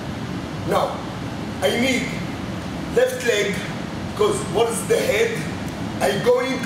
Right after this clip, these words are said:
here, not side. I go here. Now, look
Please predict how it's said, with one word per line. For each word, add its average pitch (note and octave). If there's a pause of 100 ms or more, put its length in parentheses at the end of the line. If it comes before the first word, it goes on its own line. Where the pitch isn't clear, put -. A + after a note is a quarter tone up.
(400)
here, - (1040)
not B3
side. G#3+ (540)
I -
go -
here. - (1300)
Now, A3 (340)
look C4+